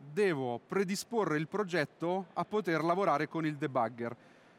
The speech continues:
E quindi aggiungo ciò che mi serve?" Sicuramente sì. Poi mi viene detto: "Guarda,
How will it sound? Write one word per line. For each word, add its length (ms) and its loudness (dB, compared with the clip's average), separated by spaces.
E 120 -6
quindi 500 0
aggiungo 760 0
ciò 180 -2
che 100 -2
mi 140 -2
serve?" 500 0
Sicuramente 640 0
sì. 240 -2
Poi 140 0
mi 80 2
viene 200 4
detto: 220 2
"Guarda, 460 2